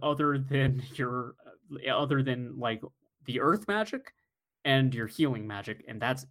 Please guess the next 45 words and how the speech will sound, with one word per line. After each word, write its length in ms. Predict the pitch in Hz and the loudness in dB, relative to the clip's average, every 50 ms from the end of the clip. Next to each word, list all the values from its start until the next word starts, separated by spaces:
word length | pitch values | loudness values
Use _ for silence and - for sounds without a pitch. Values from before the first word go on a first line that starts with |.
| _ - | _ -4
it. 260 | - 117 98 - - _ _ _ _ _ - | -2 -2 -2 -4 -8 _ _ _ _ _ -4
Like, 180 | - 123 117 107 | -4 -4 -2 -2
do 140 | - 139 139 | 0 2 2
not 260 | 147 160 - - - | 2 2 0 0 0
fuck 240 | - 165 160 - 165 | 0 0 2 4 2
around 200 | 156 156 160 160 | 4 4 4 2
with 200 | 160 156 156 - | 0 0 0 0
fire, 380 | - 139 143 147 147 147 151 - | 0 2 2 4 4 2 2 0
it's 260 | - 143 135 - - | -2 -6 -8 -6 -4
worthless. 380 | 135 131 127 127 113 113 - | -2 -2 0 -2 -4 -8 -8
Don't 240 | - - 135 135 135 135 | -6 -4 -2 -2 0 0
fuck 200 | 151 143 143 139 | 0 0 0 0
around 240 | 147 143 139 143 | -2 -2 0 -2
with 180 | 143 143 135 135 | -2 -4 -4 -2
water, 420 | 131 131 127 131 127 110 104 104 - - | 0 0 2 2 0 0 -2 -4 -6 -8
it's 160 | 127 - - _ | -10 -10 -12 _
pointless. 640 | - - 139 123 113 - - 98 92 92 - - - _ _ _ _ _ _ _ _ _ _ _ _ _ _ _ _ - | -8 -4 -2 -2 -2 -4 -10 -14 -14 -12 -12 -12 -12 _ _ _ _ _ _ _ _ _ _ _ _ _ _ _ _ -10
You 100 | 127 131 | -8 -4
just 300 | 135 143 156 151 147 147 | 2 4 4 4 4 2
want 160 | 165 151 139 139 | 0 0 0 0
the 60 | 135 | -4
heal 340 | 135 - 170 185 196 202 196 | -4 -2 -2 -2 -2 -2 -4
spell 340 | - - 208 202 202 196 | -4 0 2 2 2 2
and 100 | 185 165 | 0 0
you 60 | 156 147 | 0 2
want 180 | 143 139 135 | 2 0 0
the 120 | 135 123 - | -2 -2 -2
avalanche 600 | 117 139 143 - 160 165 170 175 170 - - - | -2 -2 -2 -2 -4 -4 -2 -4 -4 -6 -8 -8
spell, 300 | - - 175 175 180 175 | -4 -4 -2 -2 -2 -4
because 240 | 170 - 131 120 120 | -4 -4 -4 -4 -4
avalanche 600 | - 113 120 135 139 151 147 151 151 135 135 - | -2 0 0 2 2 2 2 2 0 0 -2 -2
does, 300 | - 143 135 135 135 131 | -2 0 0 0 0 0
like, 200 | 127 127 120 - | -2 -4 -4 -4
a 140 | 131 - 131 | -6 -8 -6
big 420 | 117 113 127 135 139 139 135 135 131 | -2 0 2 2 2 2 0 -2 -2
A 240 | - 120 131 139 135 | 0 2 4 4 6
O 160 | 131 131 135 | 4 4 4
E 220 | 143 147 151 156 143 | 2 2 0 0 -2
thing 460 | 135 135 180 180 170 165 170 170 160 | -2 -4 -2 -2 -2 -2 -2 -2 -2
and 320 | - 104 120 120 123 123 | -2 -4 -4 -4 -4 -4
will 200 | 117 123 120 113 | -4 -2 -4 -4
hit 240 | 107 - 135 131 - | -2 -2 -2 -2 -2
enemies 420 | - 131 135 139 135 135 131 131 | -2 -2 0 0 2 2 0 0
multiple 320 | 127 131 131 131 127 127 120 | -2 -4 -4 -4 -6 -8 -8
times, 400 | - - 185 202 220 220 214 | -4 -2 -2 0 0 -2 -4